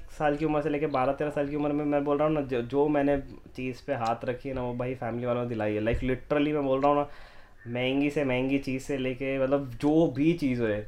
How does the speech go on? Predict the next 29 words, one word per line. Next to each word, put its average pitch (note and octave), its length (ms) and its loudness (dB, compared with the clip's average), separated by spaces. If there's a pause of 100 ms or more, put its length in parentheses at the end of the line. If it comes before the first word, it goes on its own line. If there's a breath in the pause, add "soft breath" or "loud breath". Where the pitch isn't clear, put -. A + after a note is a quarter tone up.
(340 soft breath)
दुकान C#3+ 380 6
की D3+ 60 -2
दुकान C#3+ 380 2
खरीद C#3 240 -4
देंगे, C3 240 0
ऐसे B2+ 600 0
चीज़ें B2+ 260 -4
मुझे B2 220 -2
लेके A#2 340 -2
दी A2+ 160 -2
हुई A2 160 0
है, G#2+ 100 -2
बड़ी A#2+ 220 2
सी A#2+ 100 -8
मह-, A#2 200 -2
महंगी B2+ 240 0
से B2 100 -6
महंगी A#2 240 0
चीज़। G#2 220 -8 (580 soft breath)
तो D#3 80 -2
वो E3+ 180 2
सब G3+ 160 0
हो F#3+ 260 2
गई G#3 160 4
थी, F#3 400 -2
पर F3 120 6
फिर F#3 120 4
अभी F3+ 160 4
जब F3+ 200 2